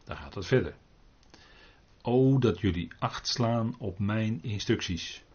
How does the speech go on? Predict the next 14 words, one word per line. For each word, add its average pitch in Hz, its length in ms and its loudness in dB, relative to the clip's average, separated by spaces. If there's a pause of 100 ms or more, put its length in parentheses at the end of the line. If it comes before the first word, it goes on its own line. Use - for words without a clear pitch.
(680)
Dan 127 380 4
zou 110 320 2
jullie 92 320 2
welzijn, 139 760 2 (260)
en 92 160 -8
daar - 80 -8
staat 85 180 -6
natuurlijk 85 300 -10
het 82 80 -8
woord 82 320 -6
shalom 107 760 0 (220)
in 113 240 -6
de 107 100 -8
grondtekst, 113 640 -8